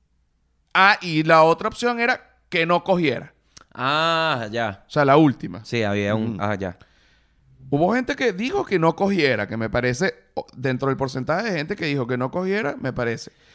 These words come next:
Speaker 2: Pero
Speaker 1: que hay
Speaker 2: sí.
Speaker 1: gente que está como echando broma y por eso vota eso, y hay gente de verdad enferma que piensa que tal. Ahora,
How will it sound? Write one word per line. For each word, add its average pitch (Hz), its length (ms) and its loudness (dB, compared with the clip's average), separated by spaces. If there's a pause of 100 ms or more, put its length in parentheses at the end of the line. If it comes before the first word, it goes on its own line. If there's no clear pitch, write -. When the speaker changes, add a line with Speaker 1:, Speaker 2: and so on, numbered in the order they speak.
(280)
Speaker 2:
Pero 135 120 -2
Speaker 1:
que 139 40 4
hay 139 140 4
Speaker 2:
sí. 147 80 -2
Speaker 1:
gente 135 240 0
que 131 60 -6
está 131 440 2 (280)
como 170 200 0
echando 147 340 0
broma 233 340 -2 (180)
y 127 100 -4
por 123 160 -4
eso 120 200 -4
vota 156 260 0
eso, 185 220 -8
y 139 120 -2
hay 120 100 0
gente 127 220 -4
de 170 60 0
verdad 117 220 0
enferma 147 460 -2
que - 120 -10
piensa 151 460 -6 (340)
que 123 140 -4
tal. - 260 -10 (560)
Ahora, 147 460 4